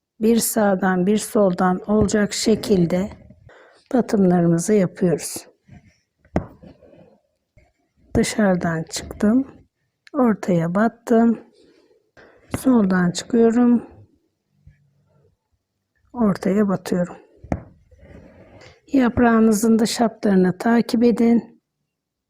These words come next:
Bir sağ, bir sol olarak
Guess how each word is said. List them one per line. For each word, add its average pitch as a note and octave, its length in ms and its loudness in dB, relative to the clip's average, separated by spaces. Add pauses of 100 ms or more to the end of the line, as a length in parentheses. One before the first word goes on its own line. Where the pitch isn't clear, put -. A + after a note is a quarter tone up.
(2750)
Bir B3+ 100 4
sağ, F3+ 480 -2
bir G3+ 120 2
sol F#3 360 -2 (1200)
olarak F#3+ 720 -2